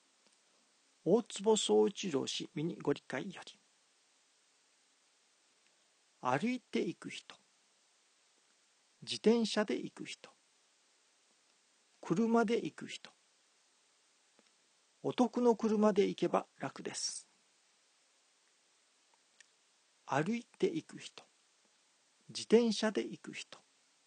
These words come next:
車で行く人、お得の車で行けば楽です。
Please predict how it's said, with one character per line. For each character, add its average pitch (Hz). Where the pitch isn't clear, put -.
車 214
で 233
行 -
く 143
人、 -
お 139
得 220
の 226
車 208
で 202
行 180
け 180
ば 180
楽 -
で -
す。 -